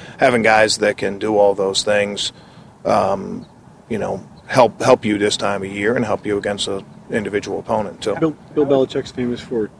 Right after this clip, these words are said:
Speaker 2: uh, taking out the best player on, on an offense for many years. Uh, we've seen you do that likewise before. Is that something that you learned from him during your, your brief time together?
Speaker 1: Yeah, you know, I learned so many things from Bill that, um, it would be, it would be hard to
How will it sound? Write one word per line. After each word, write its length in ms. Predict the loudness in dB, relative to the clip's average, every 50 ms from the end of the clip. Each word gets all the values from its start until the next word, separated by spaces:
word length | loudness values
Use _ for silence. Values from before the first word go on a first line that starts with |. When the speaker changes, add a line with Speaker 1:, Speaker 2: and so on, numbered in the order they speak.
| -20 -20 -20 -18
Speaker 2:
uh, 80 | -18 -18 -14 -8
taking 300 | -6 -6 -6 -4 -6 -8
out 100 | -8 -8
the 80 | -10 -10
best 260 | -10 -10 -10 -12 -12
player 240 | -10 -8 -8 -8 -8
on, 140 | -8 -10 -12 -12 -14
on 120 | -16 -16
an 100 | -14 -14
offense 640 | -14 -14 -16 -16 -14 -16 -14 -14 -14 -16 -16 -16 -18 -18 -20 -20 -20
for 100 | -18 -16
many 200 | -14 -12 -10 -8
years. 440 | -6 -6 -6 -6 -6 -8 -10 -12 -12
Uh, 300 | -10 -10 -10 -12 -14 -16 -16 -18 -20 -20 -20 -20 -18
we've 100 | -16 -10
seen 160 | -6 -6 -6
you 100 | -4 -4
do 120 | -4 -4 -4
that 120 | -4 -6
likewise 400 | -6 -8 -10 -10 -8 -10 -10 -10
before. 440 | -12 -14 -16 -12 -8 -4 -2 0 0
Is 80 | 0
that 100 | 0 -2
something 260 | -4 -4 -6 -6 -6 -6
that 100 | -4 -2
you 140 | 0 0
learned 260 | 0 0 -2 -4 -6 -6
from 140 | -8 -10 -8
him 200 | -8 -8 -10 -10 -12 -16 -20 -20 -20 -20 -20 -18 -18 -18 -18 -18 -18 -16 -10 -6
during 140 | -4 -4 -4
your, 100 | -4 -6 -10 -10 -10
your 100 | -10 -8
brief 220 | -6 -6 -6 -6 -8
time 220 | -12 -12 -12 -12
together? 260 | -12 -14 -14 -16 -16 -16 -18 -18 -16 -10 -6
Speaker 1:
Yeah, 340 | 0 2 4 6 6 6 6
you 140 | 6 4
know, 100 | 4 4
I 120 | 6 6 6
learned 260 | 6 4 2 2 2
so 120 | 0 0
many 180 | 0 0 -2 -2
things 340 | -2 -2 -2 -2 -2 -4 -6
from 220 | -6 -6 -6 -4
Bill 360 | 0 2 4 4 4 4 2
that, 380 | 2 0 0 0 0 -2 -2 0
um, 360 | 0 2 2 2 0 -2 -4
it 100 | -4 -4
would 180 | -4 -4 -6 -6
be, 140 | -6 -6 -2
it 100 | 0 0
would 140 | 0 0 0
be 100 | -2 -2
hard 380 | 2 4 4 4 4 2 0 -4
to 340 | -6 -4 -4 -4 -6 -8 -10